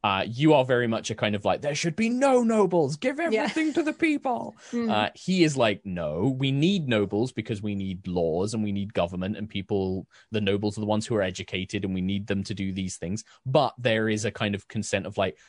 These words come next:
Speaker 1: "They should be doing more and we should have more land so that we can
Speaker 2: Mm.
Speaker 1: give that to peasants and merchants and they can create their own, you know, republic kingdoms and things like that."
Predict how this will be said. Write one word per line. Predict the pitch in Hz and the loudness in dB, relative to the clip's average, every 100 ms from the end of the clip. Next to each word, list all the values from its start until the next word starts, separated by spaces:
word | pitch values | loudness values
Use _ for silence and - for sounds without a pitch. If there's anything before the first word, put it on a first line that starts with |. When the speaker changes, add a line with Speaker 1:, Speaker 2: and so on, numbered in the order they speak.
| _ | _
Speaker 1:
"They | 196 | 0
should | 175 165 | 0 -2
be | 170 | -2
doing | 139 117 117 113 | 0 2 2 2
more | 95 95 98 | 2 4 2
and | 95 | 0
we | 98 | -2
should | 98 113 | -4 -6
have | - 87 - | -6 -6 -2
more | 104 175 202 | 2 4 4
land | 90 82 117 | 2 -4 -6
so | 147 123 | -6 -6
that | 104 | -4
we | 143 | -2
can | 160 196 | -2 -2
Speaker 2:
Mm. | |
Speaker 1:
give | 185 294 - | -2 -4 -2
that | 87 - | -4 -4
to | - 90 - | -6 -6 -6
peasants | - 85 87 - | -10 -10 -10 -10
and | 85 82 | -8 -6
merchants | 85 - - 76 - | -6 -6 -10 -10 -10
and | 82 78 - - | -12 -14 -18 -4
they | 95 123 | 0 0
can | - 113 | -2 -6
create | 107 107 110 | -2 0 2
their | 123 127 | 2 4
own, | 131 196 160 110 98 - | 4 4 2 0 -2 -4
you | 101 | -4
know, | 87 85 - | -2 -6 -4
republic | 107 - 90 92 - | -6 -2 -4 -4 -6
kingdoms | 90 87 82 80 | -6 -6 -6 -6
and | 82 | -8
things | 90 87 | -8 -8
like | 82 69 | -10 -10
that." | 67 | -10